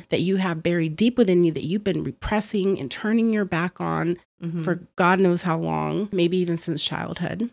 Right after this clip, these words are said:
Speaker 2: Yeah.
Speaker 1: And you have to go back there and you have to feel it again. You have to
Speaker 2: Mm-hmm.
Speaker 1: relive it again. But you're taking it with you anyway.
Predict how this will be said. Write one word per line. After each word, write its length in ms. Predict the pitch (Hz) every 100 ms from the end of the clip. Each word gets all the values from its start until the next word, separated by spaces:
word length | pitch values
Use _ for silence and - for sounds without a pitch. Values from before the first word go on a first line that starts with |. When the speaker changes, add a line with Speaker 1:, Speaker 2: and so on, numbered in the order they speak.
| -
Speaker 2:
Yeah. 260 | 214 202 -
Speaker 1:
And 120 | 208
you 60 | 226
have 60 | 214
to 60 |
go 100 | 202
back 180 | 180 175
there 140 | 180 170
and 100 | 170
you 60 |
have 100 | 156
to 80 | -
feel 320 | - 180 220
it 80 | 165
again. 320 | - - - -
You 180 | 185 175
have 100 | 175
to 100 | 170
Speaker 2:
Mm-hmm. 80 | 175
Speaker 1:
relive 260 | 170 202
it 60 | 220
again. 360 | 185 139 - -
But 300 | 196 180 - _ -
you're 220 | 170 202
taking 420 | - 208 208 233
it 100 | 208
with 200 | 196 208
you 180 | 190 175 _
anyway. 540 | 185 202 220 190 156